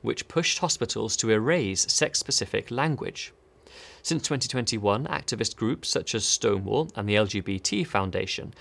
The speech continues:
have rated hospitals gold, silver or bronze based on their promotion of gender ideology. But the N H S has now shut down the scheme at seventy-seven trusts due to a lack of funding,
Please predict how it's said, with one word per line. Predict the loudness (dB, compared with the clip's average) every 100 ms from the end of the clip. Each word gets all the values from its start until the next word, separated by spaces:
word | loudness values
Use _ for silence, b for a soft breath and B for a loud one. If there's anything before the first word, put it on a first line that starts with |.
| B B -8
have | -4
rated | 2 2 2 -2
hospitals | -4 -6 -6 -6 -6
gold, | 0 2 4 0 0
silver | 4 4 4 4
or | 4 2
bronze | 2 0 0 -2 -8
based | -2 0 0 -2
on | -2
their | 0 -2
promotion | -2 -2 -2 -2 -4 -4
of | 0
gender | 0 2 2
ideology. | 2 0 0 0 0 -6 -12 _ _ _ B B B B
But | -2 2
the | 4
N |
H | 2 2
S | 2 4
has | 0
now | 4 2
shut | 4 0 0 0
down | 2 2
the | 2
scheme | 2 0 -2
at | -2 2
seventy-seven | 2 2 0 0 2 2 0
trusts | -2 0 0 0 2 2 B B B -2
due | 0
to | 2 2
a | 2
lack | 2
of | 0 2
funding, | 4 2 0